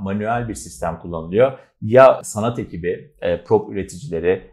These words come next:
e, puppet üreticileri size bir model getiriyor. Mesela diyelim ki Jurassic Park'tayız ve o dinozor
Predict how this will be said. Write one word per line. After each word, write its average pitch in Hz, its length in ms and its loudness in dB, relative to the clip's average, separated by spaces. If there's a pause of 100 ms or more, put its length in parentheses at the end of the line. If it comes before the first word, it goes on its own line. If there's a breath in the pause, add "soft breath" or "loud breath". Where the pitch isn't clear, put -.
e, 87 240 -4
puppet 110 280 -4
üreticileri 90 680 -2
size 104 280 -6
bir 107 100 -4
model 98 400 -2
getiriyor. 87 520 -10
Mesela 87 440 -10
diyelim 87 260 -8
ki 98 120 -14
Jurassic 95 380 -8
Park'tayız 90 480 -6
ve 95 60 -4
o 92 160 -8
dinozor 92 520 -4